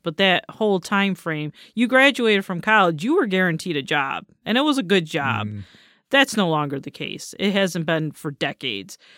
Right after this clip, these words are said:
Speaker 1: But the other thing is, is also when I wa-, when I first went to college,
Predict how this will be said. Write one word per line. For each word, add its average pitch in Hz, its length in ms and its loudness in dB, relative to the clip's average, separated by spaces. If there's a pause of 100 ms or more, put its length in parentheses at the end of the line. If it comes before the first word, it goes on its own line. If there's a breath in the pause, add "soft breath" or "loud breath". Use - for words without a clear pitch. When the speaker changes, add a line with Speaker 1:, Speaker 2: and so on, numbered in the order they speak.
(360 soft breath)
Speaker 1:
But 208 120 0
the 226 120 2
other 294 220 6
thing 208 260 2
is, 170 280 0
is 175 160 -4
also 233 360 4
when 175 180 -2
I 202 240 6
wa-, 247 240 4
when 208 200 0
I 220 220 6
first - 460 0
went 196 200 0
to 180 80 -2
college, 156 600 -2